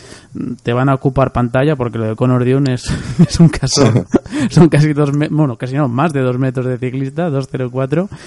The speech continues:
Speaker 1: Así que, sí, sí, pues la verdad es que es, es curioso, ¿no? Un Nicola Roche que ya había vestido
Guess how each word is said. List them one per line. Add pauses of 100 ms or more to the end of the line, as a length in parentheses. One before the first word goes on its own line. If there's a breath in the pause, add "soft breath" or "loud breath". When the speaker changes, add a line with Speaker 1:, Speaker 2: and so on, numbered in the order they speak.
(400 loud breath)
Speaker 1:
Así
que,
sí,
sí,
pues
la
verdad
es
que
es,
es
curioso,
¿no?
Un
Nicola
Roche
que
ya
había (140)
vestido